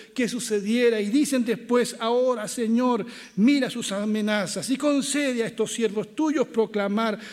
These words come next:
tu palabra sin ningún temor. Extiende también tu mano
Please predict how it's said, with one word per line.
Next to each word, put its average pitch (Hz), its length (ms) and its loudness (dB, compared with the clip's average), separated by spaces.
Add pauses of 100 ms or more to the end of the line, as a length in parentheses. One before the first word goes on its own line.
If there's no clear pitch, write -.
(120)
tu 240 220 2
palabra 202 760 -2 (160)
sin 220 260 0
ningún 185 360 0
temor. 160 400 -2 (2250)
Extiende 202 480 -2
también 196 460 -2
tu 202 100 -2
mano 175 480 -2